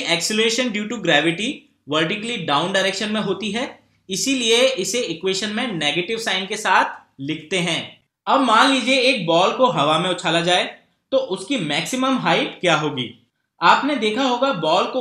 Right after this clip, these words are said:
ऊपर थ्रो करते हैं तो पहले तो वो ऊपर जाती है, फिर एक पॉइंट पर रुक जाती है और नीचे आने लगती है। जिस पॉइंट पर बॉल रुक गई है वहां उसकी मैक्सिमम हाइट अटेन होगी। यहां हम दो इक्वेशन यूज़ करेंगे, S equals to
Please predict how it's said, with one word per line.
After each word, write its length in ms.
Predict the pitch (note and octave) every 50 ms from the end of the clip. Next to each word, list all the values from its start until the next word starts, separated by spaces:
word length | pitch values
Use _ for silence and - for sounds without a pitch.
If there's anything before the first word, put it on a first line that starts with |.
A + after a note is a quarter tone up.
| A3+ -
ऊपर 260 | E3 D#3+ - A3+ A#3
थ्रो 200 | A3+ - A3 A3 A3
करते 300 | - E3 C#3+ - G3+ G#3
हैं 220 | G#3 G3+ D#3+ B2 - - _ _ _ _ _ _ _
तो 60 | B3 C4
पहले 360 | B3+ B3+ - F3 F3+ G3 A3
तो 120 | G#3+ B3
वो 160 | A#3+ A#3 C4 B3
ऊपर 280 | - D#3 - F#3+ G3 F#3+
जाती 280 | D#3 D3 C3 C3 - F#3
है, 160 | E3+ G#3+ A#3+ C#4 - - _ _ _ _ _ _ -
फिर 100 | C4 C#4 - - E3+
एक 240 | F#3 A3+ C4 A#3+ - -
पॉइंट 300 | G#3+ G3 G#3 A3+ A3+ -
पर 160 | C4+ C4 A3+
रुक 180 | F3 G3 A3 G3+
जाती 280 | F3+ G3 E3+ E3+ E3+ D#3
है 160 | C#3+ C#3 A2+ F#2+ - - _ _ _ _ _ _ _ -
और 200 | F3+ A#3+ C4+ A#3+
नीचे 280 | F#3 F3 F3 E3+ - A3
आने 220 | G3 E3+ E3+ E3
लगती 280 | D#3+ D3 - - D3+ C3+
है। 120 | B2+ B2 G#2+ - _ _ _ _ _ _ _ _ _
जिस 280 | C#3+ C#3 G#3+ D4 D4+ -
पॉइंट 300 | - B3+ A3+ A#3 B3 A#3 A#3+
पर 140 | C4+ B3+ G3
बॉल 260 | F#3 G3 A3 - F#3+ D3+
रुक 200 | C#3+ D3+ D#3 -
गई 200 | F3 F3+ G3+ G3
है 160 | G#3+ G#3+ C4 D#4+ - - _ _ _ _ _ _ _ -
वहां 320 | C#3+ E3+ E3+ G3 A3+ B3 -
उसकी 300 | E3+ F3 E3+ - - C4
मैक्सिमम 640 | A3+ F3 D3 C#3+ D#3 - - A3+ G#3+ G#3+ A3+ A#3 F3
हाइट 380 | - D3+ D3+ G#3 - - - -
अटेन 340 | C#3+ C#3 - D3 D3+ D3+ D3
होगी। 340 | C#3 C#3 B2+ - A#2 A2 - - _ -
यहां 280 | D#3+ F3 F#3 A3+ C4 A#3
हम 180 | B3 C4 C#4+ A3 D3
दो 160 | C#3+ G3+ B3+
इक्वेशन 460 | C4 C4+ C4 A#3+ A#3+ A#3+ - A#3+ A#3
यूज़ 240 | G3+ F#3+ F#3+ F#3 F#3
करेंगे, 440 | - F3+ D#3 D3 C#3+ C3 A#2 G2+ - - _ _ _ _ _ _ -
S 280 | D#3 E3+ G#3 G#3 G#3+
equals 320 | A#3 A3 - A3 A3 A3 -
to 80 | -